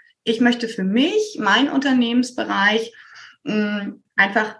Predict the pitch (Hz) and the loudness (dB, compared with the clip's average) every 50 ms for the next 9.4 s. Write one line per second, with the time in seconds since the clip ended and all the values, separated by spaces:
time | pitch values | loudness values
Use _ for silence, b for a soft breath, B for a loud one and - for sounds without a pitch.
0 | _ - 202 190 175 185 190 - 233 226 240 247 262 254 - 233 208 208 202 - | _ -2 0 0 0 0 -2 2 2 4 4 4 2 0 -2 -2 -4 -4 -4 -2
1 | - 247 262 269 262 262 - 233 226 226 226 226 226 233 247 - - - 233 240 | 0 4 4 4 4 4 2 0 0 2 2 2 4 4 2 2 2 0 2 4
2 | 247 240 226 226 226 226 - 220 214 226 220 226 226 226 233 220 226 226 - - | 4 6 4 2 2 2 0 0 0 0 0 0 -2 0 0 0 0 -2 -2 -6
3 | - 214 208 220 233 233 226 - 220 233 269 262 233 220 226 220 233 214 214 - | -4 -2 0 0 0 0 -2 -4 -4 -4 -2 -2 -2 -2 -2 -2 -4 -6 -6 -6
4 | - 226 208 214 220 214 214 220 - 190 190 202 214 - 120 107 104 - - - | -8 -8 -6 -2 -4 -4 -4 -4 -2 -2 0 0 0 -4 -6 -6 -8 -8 -6 -4
5 | 107 92 104 - - - 107 104 107 110 110 - - B B B B B B B | -2 -2 -2 -4 -6 -8 -6 -6 -6 -6 -8 -10 -12 B B B B B B B
6 | B B B B B B B B B B - - 220 220 214 214 214 208 208 208 | B B B B B B B B B B 0 2 4 4 4 4 2 0 -2 -4
7 | 208 - - - 202 226 226 233 254 233 233 226 226 220 214 226 240 254 269 - | -8 -10 -2 0 0 0 0 -2 -4 -4 -6 -6 -2 -2 -2 0 0 -2 -4 -6
8 | - b b b b b b b _ _ _ _ _ _ 233 226 226 226 226 - | -12 b b b b b b b _ _ _ _ _ _ 0 2 2 2 0 -2
9 | - 202 190 220 226 233 254 | -10 -2 2 4 6 6 6